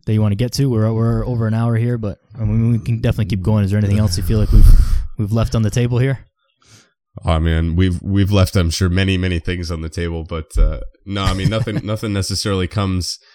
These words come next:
Speaker 2: comes to mind. Uh, you know, I feel like we hit on quite a few, uh, important pieces here. Um,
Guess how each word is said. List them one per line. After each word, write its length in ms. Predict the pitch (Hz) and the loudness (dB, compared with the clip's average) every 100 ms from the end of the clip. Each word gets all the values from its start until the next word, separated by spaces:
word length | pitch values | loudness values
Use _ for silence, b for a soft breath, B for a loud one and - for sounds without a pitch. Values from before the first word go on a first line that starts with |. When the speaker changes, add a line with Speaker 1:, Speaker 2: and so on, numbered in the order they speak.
| b b b _ | b b b _
Speaker 2:
comes 340 | - 113 101 - | -2 0 0 -2
to 80 | |
mind. 540 | 90 90 95 95 92 85 | -2 -2 -2 -2 -2 -4
Uh, 540 | 78 87 85 82 82 - | -4 -2 -2 -2 -4 -8
you 120 | 87 | -8
know, 160 | 85 78 | -6 -6
I 100 | 80 | -6
feel 160 | - | -4
like 120 | 87 80 | -6 -4
we 100 | 82 | -4
hit 120 | 85 | -4
on 360 | 80 80 - 78 | -4 -8 -12 -12
quite 180 | - 82 | -8 -8
a 40 | |
few, 420 | - 82 80 - - | -6 -8 -8 -10 -12
uh, 260 | 78 76 53 | -10 -8 -10
important 420 | 80 - 76 76 | -10 -10 -10 -10
pieces 380 | 80 76 71 71 | -10 -10 -12 -14
here. 280 | 71 73 82 _ _ _ | -14 -14 -18 _ _ _
Um, 640 | 85 76 71 71 65 - | -14 -12 -12 -14 -16 -18